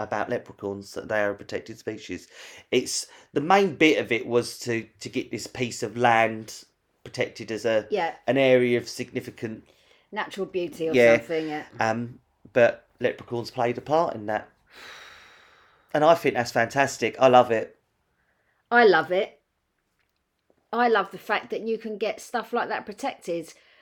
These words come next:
Speaker 2: I think we should campaign for, yes, you see, 'cause that opens the, the gateways to, for, for, for, for many things then, doesn't it?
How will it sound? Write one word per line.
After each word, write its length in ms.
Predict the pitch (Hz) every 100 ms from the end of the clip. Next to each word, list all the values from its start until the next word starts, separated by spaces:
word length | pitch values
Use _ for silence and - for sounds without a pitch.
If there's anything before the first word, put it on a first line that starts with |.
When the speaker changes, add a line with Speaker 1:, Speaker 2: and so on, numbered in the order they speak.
| _
Speaker 2:
I 100 | -
think 160 | 202 -
we 100 | 196
should 180 | - -
campaign 600 | 196 185 - 190 196 190
for, 240 | - 185 226
yes, 240 | 226 -
you 60 | 233
see, 220 | - 262
'cause 100 | 247
that 180 | 226 -
opens 380 | 247 247 240 196
the, 100 | 180
the 160 | - 180
gateways 640 | 220 - - 147 202 -
to, 260 | 214 208 202 _ _ _ _ _ _ _ -
for, 220 | 202 202
for, 280 | - 196 156
for, 200 | 190 190
for 100 | 185
many 280 | 196 302
things 400 | - 147 139 -
then, 180 | 156 151
doesn't 280 | 214 262 240
it? 280 | 139 -